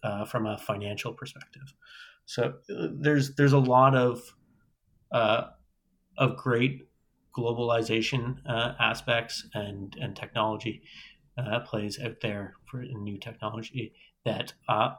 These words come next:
I'm really fascinated in seeing how they play out and, uh, you know, rooting for them to be super successful.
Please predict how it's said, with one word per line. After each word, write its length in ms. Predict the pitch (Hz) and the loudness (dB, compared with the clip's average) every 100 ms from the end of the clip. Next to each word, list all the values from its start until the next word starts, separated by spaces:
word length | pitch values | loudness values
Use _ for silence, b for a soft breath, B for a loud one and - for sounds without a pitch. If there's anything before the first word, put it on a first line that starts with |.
| - | 0
I'm 180 | 117 | 0
really 380 | 113 113 110 113 | 0 0 0 0
fascinated 560 | 107 104 104 107 98 101 | 0 -4 -4 -6 -6 -8
in 180 | 101 101 | -8 -8
seeing 360 | - 101 101 - b b b | -6 -6 -8 -16 b b b
how 220 | - 120 113 | -4 0 2
they 120 | 113 | 0
play 320 | 110 110 104 | -2 -2 -2
out 320 | 104 101 127 - | -2 -4 -4 -6
and, 400 | 104 98 98 95 | -8 -6 -8 -8
uh, 220 | 98 95 - | -10 -10 -10
you 80 | 120 | -8
know, 180 | 101 101 | -8 -6
rooting 340 | 117 123 120 | 2 4 4
for 140 | 110 110 | 0 -2
them 200 | 107 101 | -2 -4
to 120 | - | -8
be 100 | 107 | -8
super 300 | - 131 120 | -4 -6 -6
successful. 640 | - - - - 120 123 | -12 -12 -12 -12 -14 -16